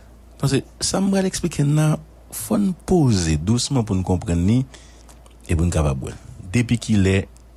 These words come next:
mesye opozisyon yo ap mande, ou byen swete, ou byen vle, Jovenel Moïse qui était pouvoir. En aller. Allô, bonsoir.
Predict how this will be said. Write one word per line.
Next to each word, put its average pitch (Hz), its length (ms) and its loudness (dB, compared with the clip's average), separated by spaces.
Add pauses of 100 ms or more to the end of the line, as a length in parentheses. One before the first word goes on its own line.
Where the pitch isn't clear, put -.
(600)
mesye 90 260 2
opozisyon 85 640 0
yo 95 260 2 (600)
ap 98 180 -2
mande, 90 600 2 (480)
ou 101 100 -4
byen 87 160 2
swete, 104 720 2 (220)
ou 90 80 -2
byen 87 220 2
vle, 101 480 0 (340)
Jovenel 87 420 0
Moïse 85 380 0
qui - 60 -6
était 78 140 -4
pouvoir. 71 640 -6 (520)
En 101 160 2
aller. 76 280 0 (120)
Allô, 123 220 4
bonsoir. 104 480 0